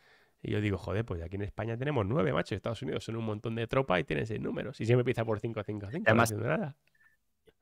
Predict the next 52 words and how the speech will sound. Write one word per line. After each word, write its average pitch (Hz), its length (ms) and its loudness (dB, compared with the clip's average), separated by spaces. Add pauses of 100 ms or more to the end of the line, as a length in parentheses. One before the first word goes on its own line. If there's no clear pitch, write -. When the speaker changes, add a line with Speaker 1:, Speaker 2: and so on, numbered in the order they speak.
(340)
Speaker 2:
y 127 120 10
en 110 80 10
las 101 140 6
pelis, 117 300 8
cuando 104 220 6
llamaban, 110 540 8
hacían 110 240 0
como 95 180 4
dos 113 300 4
teclas 127 360 6
y 120 40 6
enseguida 104 340 6
lo 101 100 2
cogían, 98 380 2
tal. 98 240 -2
Speaker 1:
Eh, - 60 -10
Speaker 2:
Bueno, - 400 -6
Speaker 1:
eh. 113 60 -8
Speaker 2:
todo 98 120 2
súper 101 280 -2
rápido. 92 300 2
Era, 98 280 6
era 107 120 6
un 107 80 4
show, 101 360 2 (120)
era 101 120 0
un 95 80 -4
show 98 260 0
eso. - 160 -6 (720)
Qué - 100 4
Speaker 1:
Bueno, 175 120 10
Speaker 2:
bueno, 110 140 8
Speaker 1:
eh, 131 120 10
Speaker 2:
tío. - 80 10
Speaker 1:
hazme, 151 220 6
Speaker 2:
Pues, - 160 2
Speaker 1:
hazme, 139 240 6
Speaker 2:
eh, - 100 2
Speaker 1:
hazme, 180 420 0
em, 135 680 0
¿qué 151 100 0
esperas? 165 500 0
Y 127 80 2
damos 131 300 2
entrada, 139 320 4
que 117 100 2
tenemos 113 300 2
ya 120 80 4
el 113 80 2
primero 107 260 4
de 98 80 2
los - 180 -4